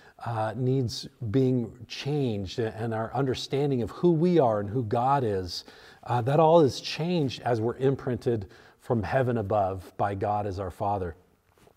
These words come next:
And the second part of that is that I need to be part of God's family. And that's one of the important things that Scripture teaches, is that, uh, you and I, as followers of Jesus, are not to forsake, uh, the fellowship,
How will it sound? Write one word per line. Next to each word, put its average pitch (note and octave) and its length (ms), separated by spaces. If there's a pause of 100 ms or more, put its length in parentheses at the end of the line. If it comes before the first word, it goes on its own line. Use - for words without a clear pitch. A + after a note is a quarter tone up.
(100)
And D#3+ 120
the F3 60
second D3 260
part D#3+ 240
of - 80
that A2+ 240 (340)
is C3 180
that D#3 200
I C#3 100
need D#3+ 200
to C#3 80
be D3 100
part B2+ 260
of C#3 120
God's C3+ 260
family. D#3 420 (360)
And D#3 120
that's G3 160
one F3+ 140
of F3+ 80
the G3 60
important E3+ 440
things B2+ 460
that A2+ 160
Scripture - 380
teaches, G2 580
is A2+ 240
that, A#2+ 320 (480)
uh, A2 300 (180)
you C#3+ 480
and F#3+ 100
I, A#2 360
as A2+ 260
followers B2 400
of A2 120
Jesus, G2+ 640 (680)
are C3 180
not C#3 380
to C#3 100
forsake, A2 760 (320)
uh, A2 240
the G2+ 180
fellowship, G2+ 800